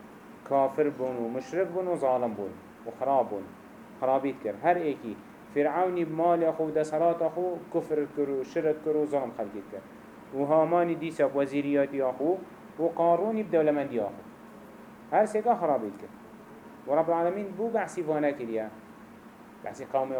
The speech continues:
خو رب العالمین بس بو هر سه مروفا وره نکر بو موسی علیه الصلاة والسلام.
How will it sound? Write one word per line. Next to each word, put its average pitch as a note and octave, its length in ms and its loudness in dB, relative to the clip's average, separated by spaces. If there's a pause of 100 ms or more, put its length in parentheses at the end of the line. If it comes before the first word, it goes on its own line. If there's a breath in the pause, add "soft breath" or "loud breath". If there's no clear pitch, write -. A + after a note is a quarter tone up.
خو C3 60 -6
رب C3 360 -4
العالمین D3 360 -4
بس D#3 160 2
بو D3 200 -4
هر D3+ 120 0
سه D#3 140 -4
مروفا D3 280 0
وره D#3+ 280 -2
نکر G3+ 140 -2
بو A2+ 240 -6
موسی A#2 300 -10
علیه G#2+ 160 -8
الصلاة G#2+ 240 -14
والسلام. G2+ 420 -16